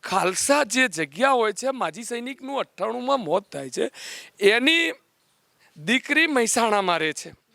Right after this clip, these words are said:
એને મેસેજ મળે છે કે ભાઈ કાંતિભાઈ ખોડિયાલ નામનો ભાજપનો મોટા માથાનો નેતા, એ માત્ર ને માત્ર શ્રી સરકાર જે જગ્યાઓ હોય છે એનો માલિક હોય છે.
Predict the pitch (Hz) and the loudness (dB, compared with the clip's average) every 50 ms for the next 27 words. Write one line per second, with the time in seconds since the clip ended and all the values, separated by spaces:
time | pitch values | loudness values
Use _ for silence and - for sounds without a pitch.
0 | - _ _ _ _ _ _ _ _ - 196 240 302 302 277 254 233 - - 302 | -20 _ _ _ _ _ _ _ _ -2 0 0 0 0 0 0 0 0 -2 -4
1 | 320 277 269 240 233 220 214 208 202 - - 269 294 262 294 285 226 277 277 - | -4 -4 -2 0 2 2 4 2 0 0 -2 -4 -4 -2 -4 -6 -4 -4 -4 -4
2 | - 220 190 190 196 196 - - 285 277 180 202 208 208 202 - _ _ _ _ | -4 -2 -2 -2 -2 -4 -8 -6 -6 -2 0 -2 -2 -2 -4 -12 _ _ _ _
3 | _ _ _ _ _ _ _ _ _ _ _ _ _ _ - - 220 226 254 277 | _ _ _ _ _ _ _ _ _ _ _ _ _ _ -2 2 2 4 4 6
4 | 277 311 311 294 285 269 269 254 240 247 247 247 247 247 202 202 180 175 - 240 | 6 4 4 4 2 2 2 2 2 -2 0 0 0 2 2 0 -2 -2 0 -2
5 | 240 226 247 233 233 240 233 233 208 185 160 - 240 247 233 202 180 180 - 190 | -2 -2 -2 -2 0 0 0 0 0 -2 0 2 2 2 4 2 0 0 -2 -6
6 | 196 190 196 190 180 160 156 165 - 233 160 139 - _ _ _ _ _ _ _ | -8 -6 -8 -10 -8 -8 -10 -4 -2 -2 -2 -4 -6 _ _ _ _ _ _ _
7 | _ _ _ _ _ _ _ 262 262 277 254 220 180 175 175 - _ - 269 285 | _ _ _ _ _ _ _ -2 -2 0 0 0 0 0 0 0 _ -2 0 0
8 | 294 277 277 262 233 214 208 208 - 208 220 226 233 240 - - _ _ _ _ | 2 2 2 2 2 2 0 0 -2 -2 0 0 0 0 -2 -6 _ _ _ _
9 | _ _ _ _ _ _ - - 226 285 302 269 - - 247 233 220 220 254 233 | _ _ _ _ _ _ -18 -10 -4 -4 -4 -2 0 0 0 0 0 0 0 0
10 | 226 226 196 175 202 240 233 170 - 196 185 156 156 202 233 220 208 202 190 160 | 0 0 -2 -8 -8 -8 -8 -6 -8 -10 -10 -10 -6 -2 0 0 0 0 -2 -4
11 | 156 190 240 262 262 196 - 202 202 196 - - - 170 190 214 233 220 202 156 | -4 -2 0 0 -2 -2 -4 -6 -6 -6 -6 -4 -6 -6 -4 -4 -6 -6 -6 -8
12 | 127 127 127 151 185 214 247 - - - 147 143 139 127 - 202 233 | -12 -8 -4 -2 -2 -2 -2 -4 -4 -2 0 0 0 0 0 -2 -2